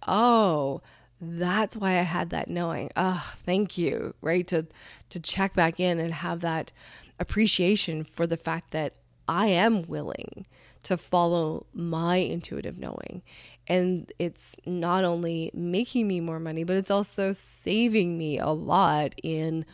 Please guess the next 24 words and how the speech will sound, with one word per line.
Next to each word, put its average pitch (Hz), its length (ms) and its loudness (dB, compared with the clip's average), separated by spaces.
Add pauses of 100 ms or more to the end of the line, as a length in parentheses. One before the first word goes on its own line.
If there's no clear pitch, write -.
(200)
wasted 233 420 -2
time, 180 720 -2 (380)
wasted 170 380 -2
energy 190 500 2
in 175 120 -2
these 170 160 -2
programs. 160 800 0 (360)
And 190 160 2
that 285 160 4
is 220 180 0
not 175 300 0
to 214 100 -2
say 180 240 2
that 175 180 0
I 156 100 2
have 175 300 -2
not 170 460 -4 (240)
ever 196 340 4
<laughs> - 20 0
fallen 240 540 2
victim 247 580 2
to 247 140 2
this. 226 360 2 (520)
Please, 170 600 0